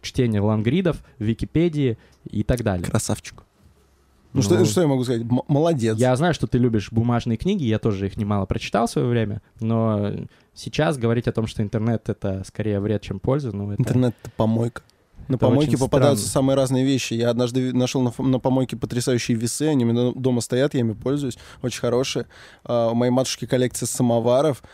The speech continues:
Speaker 2: она их тоже по помойкам набирала, когда их люди выкидывали. Но помойка от этого помойка не перестает быть. Вот. То есть там можно найти хорошую вещь, очистить, пользоваться, или там, не знаю,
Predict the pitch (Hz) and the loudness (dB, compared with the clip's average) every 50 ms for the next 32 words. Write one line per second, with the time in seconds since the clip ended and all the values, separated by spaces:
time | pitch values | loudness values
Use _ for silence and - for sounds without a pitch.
0 | - - 127 123 120 - - 127 120 - - 113 - 123 131 135 127 - 127 117 | -8 -4 -2 -2 -2 0 -2 -2 -2 -2 -4 -2 -2 0 0 0 0 0 0 0
1 | 113 113 110 120 135 165 170 156 127 120 117 - 127 117 117 113 110 - 135 120 | 0 0 0 0 0 0 0 -2 -2 -2 -2 -2 -4 -2 -2 -2 -2 -2 -4 -4
2 | 120 113 113 113 - 135 139 170 175 165 131 - 127 135 123 - 131 120 127 151 | -2 0 -2 0 0 2 2 2 2 2 0 0 0 -2 0 0 2 2 2 2
3 | 175 - 143 123 120 120 120 117 - 123 117 - 139 135 123 123 127 110 - - | 0 0 2 2 2 2 0 0 -2 -2 -2 0 -2 -2 0 0 -2 -2 -4 -6
4 | _ _ _ - - - - - _ - - - - - - - - _ _ _ | _ _ _ -20 -20 -20 -20 -20 _ -12 -10 -8 -8 -8 -10 -14 -16 _ _ _
5 | _ _ _ _ _ _ _ - 127 120 113 110 110 104 - - - - - 127 | _ _ _ _ _ _ _ -2 0 0 2 0 0 -2 -6 -10 -8 -2 0 2
6 | 127 135 170 180 160 147 143 - 135 135 135 135 131 - 131 117 131 160 180 - | 2 4 2 4 2 2 0 0 0 0 2 2 2 0 0 2 2 0 0 0
7 | 151 113 - - 151 - - 127 - - 127 139 151 151 156 143 123 - 127 123 | -2 -2 0 -2 -2 -2 -2 -4 -2 0 0 2 2 2 2 0 0 0 0 0
8 | 120 117 117 117 117 113 113 117 117 113 107 - 120 117 117 117 113 107 120 117 | 0 2 0 0 0 0 0 0 0 0 0 0 0 0 0 0 0 2 2 2
9 | 117 117 110 | 2 2 0